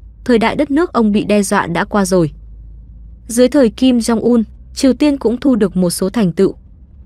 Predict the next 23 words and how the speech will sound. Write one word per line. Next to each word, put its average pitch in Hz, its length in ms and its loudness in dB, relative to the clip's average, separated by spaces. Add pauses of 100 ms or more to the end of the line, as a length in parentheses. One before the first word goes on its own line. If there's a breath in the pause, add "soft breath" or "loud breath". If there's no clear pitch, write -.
Tháng 254 160 2
mười 294 100 4
hai 262 220 0
năm 254 180 0
hai 247 100 -2
nghìn 202 120 0
không 208 140 -4
trăm 208 180 -2
mười 175 100 0
hai, 220 280 -2 (260)
Triều 262 200 2
Tiên 294 240 0
phóng 208 260 -2
thành 208 180 -2
công 233 220 -2
tên 226 160 0
lửa 208 200 2
mang 202 260 0
vệ 196 120 -2
tinh 220 260 -2
lên 208 140 2
vũ 214 180 -2
trụ, 262 260 -2